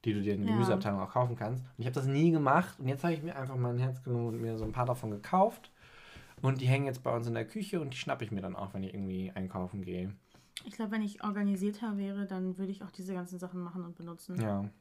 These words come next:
Speaker 2: Aber weiß ich nicht. Also wenn ich einkaufe, achte ich schon drauf. Und wenn ich sehe, es gibt die Nudeln auch noch mal in, in einer Pappverpackung oder einer Papierverpackung, dann ist es mir die zehn Cent auch eigentlich wert, weil ich mir denke, das merke ich hinterher auf dem Einkaufszettel eh nicht.
Speaker 1: Mhm.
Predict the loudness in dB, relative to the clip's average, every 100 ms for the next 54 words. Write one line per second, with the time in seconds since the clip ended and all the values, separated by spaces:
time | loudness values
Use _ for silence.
0 | -14 -8 -4 -4 -6 _ _ _ _ _
1 | -12 -10 -8 -8 -4 -2 0 -2 -2 -4
2 | 0 -2 0 -2 -2 -6 -4 -4 0 0
3 | 0 -4 -4 -4 -4 -4 -2 -4 -6 -8
4 | -2 2 2 0 -2 0 0 0 0 -2
5 | -2 -4 -6 -4 -4 -6 -10 _ _ _
6 | _ _ _ _ -4 -4 0 2 2 2
7 | 0 2 2 2 2 2 0 -2 -10 -4
8 | -4 -2 -4 -4 -4 -4 -2 -4 -6 _
9 | -10 -6 -4 -4 0 0 0 -2 -2 0
10 | -2 -4 -4 -2 -2 -2 -4 -2 -2 -2
11 | -2 -4 -6 -8 -8 -4 -2 -4 -8 -8
12 | -6 -4 -4 -6 -8 -10 -10 -12 -10 -10
13 | -6 -2 -2 -2 -2 -2 -4